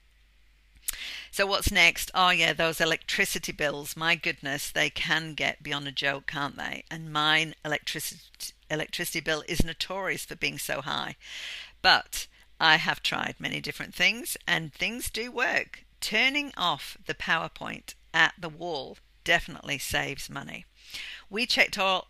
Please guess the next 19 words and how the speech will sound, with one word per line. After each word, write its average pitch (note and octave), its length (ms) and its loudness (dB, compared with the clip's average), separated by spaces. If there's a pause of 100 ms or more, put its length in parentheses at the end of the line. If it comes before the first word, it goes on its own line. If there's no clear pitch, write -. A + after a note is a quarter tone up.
all F3+ 160 0
our E3+ 180 2
appliances B3 680 -2
the G#3+ 180 0
other G#3+ 140 -2
month, G#3+ 440 -6 (120)
and F3 260 2
we E3+ 120 -4
found E3 440 0
that D#3 140 -6
we E3 140 -4
had D3+ 220 -2
a C#3 40 -6
freezer E3 680 -4
in D#3 360 -6
the D3 340 -2
garage E3+ 600 4 (420)
that E3 340 4
was D#3+ 300 -6